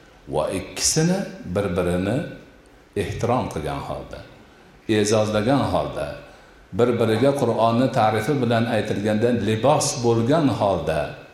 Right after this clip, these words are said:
yashashni tizimini tizib beradi. Urushga, janjalga, bir-birini haqoratlashga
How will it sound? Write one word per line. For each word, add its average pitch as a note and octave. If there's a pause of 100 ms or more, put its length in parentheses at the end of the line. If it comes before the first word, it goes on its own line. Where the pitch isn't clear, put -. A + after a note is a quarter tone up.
(140)
yashashni F#2 (340)
tizimini D#2+
tizib D#2
beradi. - (1900)
Urushga, A2 (480)
janjalga, G2 (680)
bir-birini A2
haqoratlashga G#2+